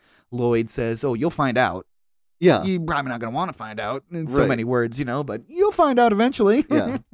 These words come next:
Speaker 1: <laughs> But he's like, "All right, I'll drink up. It's free. Free booze. Who cares, right?"
Speaker 2: Right.
Speaker 1: Um, Jack, at this point, he must wanna get up and, like, schmooze with the rest of the people, uh, in the,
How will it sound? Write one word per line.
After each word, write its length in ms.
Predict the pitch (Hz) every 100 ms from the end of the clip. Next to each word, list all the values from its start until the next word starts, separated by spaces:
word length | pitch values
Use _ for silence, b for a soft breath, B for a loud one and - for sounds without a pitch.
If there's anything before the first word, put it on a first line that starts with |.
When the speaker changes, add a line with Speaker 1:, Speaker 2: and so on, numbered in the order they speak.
| -
Speaker 1:
<laughs> 80 | 196 _ 160 _ B B B
But 120 | - 160
he's 100 | 160
like, 100 | 170
"All 160 | 269
right, 180 | 262 247
I'll 140 | 247
drink 240 | 196 196 185
up. 180 | 180 165
It's 140 | -
free. 260 | - 160 165
Free 220 | - 214
booze. 600 | 233 311 359 214 170 151
Who 100 | 214
cares, 480 | 247 226 202 160 156
right?" 360 | 160 185 214 - -
Speaker 2:
Right. 300 | 98 92 90 - _ b b b
Speaker 1:
Um, 460 | 135 131 131 131 110
Jack, 480 | 151 214 269 349 -
at 180 | 214 214
this 120 | 214
point, 300 | - 190 196
he 100 | 175
must 320 | 160 131 160
wanna 220 | 190 190 165
get 160 | 143
up 120 | 156 156
and, 100 | 131
like, 140 | 110
schmooze 460 | - - 131 139 135
with 120 | -
the 60 | 113
rest 160 | 113
of 60 | -
the 60 |
people, 500 | 107 107 107 123 127 _ -
uh, 380 | 139 123 117 120 - _ _ _
in 140 | 151 151
the, 340 | 143 143 147